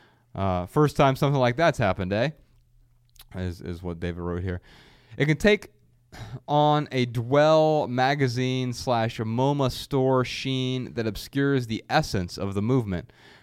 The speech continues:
which is all about intentional subtraction. There are no purchases necessary to be a minimalist, and it's a good idea to be suspicious of anyone that says there are." And I think that's, that was the, the, the, the great way. And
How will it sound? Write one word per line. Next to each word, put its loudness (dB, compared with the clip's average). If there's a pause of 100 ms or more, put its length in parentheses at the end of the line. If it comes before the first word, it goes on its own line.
which 0
is 0
all 4
about 6
intentional -2
subtraction. -2 (580)
There 4
are 2
no 4
purchases 2
necessary 2
to 0
be 0
a 2
minimalist, -2 (300)
and 0
it's 0
a 0
good 4
idea 4
to 4
be -2
suspicious -4
of -8
anyone 0 (480)
that -8
says -2 (100)
there -4
are." -8 (640)
And -2
I -2
think 0
that's, -6
that 0
was -2
the, -4 (580)
the, -2
the, 0
the -2
great 4
way. 2
And -4